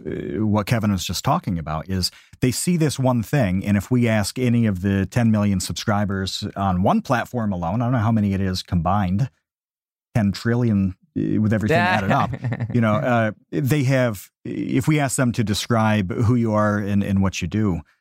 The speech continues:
Speaker 1: um, they're going to describe something very different than who we were talking to at VidCon. And one of the coolest moments this year of VidCon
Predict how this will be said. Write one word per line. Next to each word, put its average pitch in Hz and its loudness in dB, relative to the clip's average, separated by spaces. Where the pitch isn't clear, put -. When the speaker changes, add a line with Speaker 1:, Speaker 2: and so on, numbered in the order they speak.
Speaker 1:
um, 98 0
they're 120 -2
going 123 2
to 113 -2
describe 104 0
something 98 0
very 123 2
different 101 -2
than 101 2
who 117 2
we 117 2
were 104 0
talking 117 0
to 98 -2
at 82 -10
VidCon. - -6
And 113 2
one 147 2
of 113 0
the 104 -2
coolest 214 0
moments 156 0
this - -4
year 87 2
of 90 -2
VidCon 87 -2